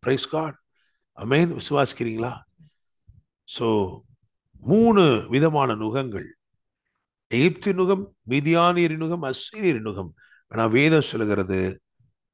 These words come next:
"அந்நாளில் உன் தோளினின்று அவன் சுமையும், உன் கழுத்தினின்று அவன் நுகமும்." ஒரு சின்ன ஒரு பாயிண்டையும் சொல்லி முடிச்சிருவோம்.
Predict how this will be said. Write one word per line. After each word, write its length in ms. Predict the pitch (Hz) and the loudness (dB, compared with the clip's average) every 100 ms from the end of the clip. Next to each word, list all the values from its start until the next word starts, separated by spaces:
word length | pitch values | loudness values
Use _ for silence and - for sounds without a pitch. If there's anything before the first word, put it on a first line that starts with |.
| _ _ | _ _
"அந்நாளில் 880 | 110 117 147 147 104 95 92 85 - | -4 -2 0 2 2 2 -2 -6 -10
உன் 400 | 127 139 135 - - | -8 -8 -10 -14 -6
தோளினின்று 960 | 156 175 185 170 147 139 127 127 117 - | 0 2 4 2 0 -2 0 2 2 -2
அவன் 320 | 104 101 90 | -6 -6 -10
சுமையும், 960 | - - - 120 107 85 71 65 - - _ _ _ _ _ _ _ _ _ - | -12 -14 -12 -6 -4 -4 -8 -16 -20 -20 _ _ _ _ _ _ _ _ _ -10
உன் 240 | 107 101 | -10 -8
கழுத்தினின்று 760 | - 143 175 156 156 131 117 113 | -2 2 2 0 -2 -2 0 0
அவன் 180 | 101 95 | 0 -4
நுகமும்." 520 | 95 101 80 69 - _ _ _ - - _ _ _ _ _ _ _ | -10 -10 -12 -16 -20 _ _ _ -18 -18 _ _ _ _ _ _ _
ஒரு 200 | 123 131 127 | 0 0 0
சின்ன 260 | 190 240 | -6 0
ஒரு 140 | 185 123 | 0 0
பாயிண்டையும் 440 | - 143 156 165 | 2 2 2 0
சொல்லி 240 | - 135 120 | -2 -6 -4
முடிச்சிருவோம். 680 | 113 107 98 87 82 107 | -6 -6 -10 -10 -10 -12